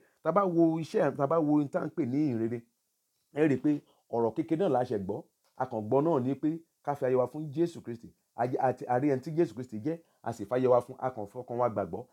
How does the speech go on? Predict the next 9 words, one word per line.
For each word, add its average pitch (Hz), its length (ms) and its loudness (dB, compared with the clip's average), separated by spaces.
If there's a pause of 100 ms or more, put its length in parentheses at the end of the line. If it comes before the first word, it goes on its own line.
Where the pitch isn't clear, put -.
(160)
a 117 80 -6
dẹ̀ 113 100 0
fẹnu 123 280 -2
wa 127 100 4
jẹ́wọ́. 165 380 0 (260)
A 160 140 4
pé 175 200 -2
ìhìnrere 165 880 4
yìí, 131 200 -4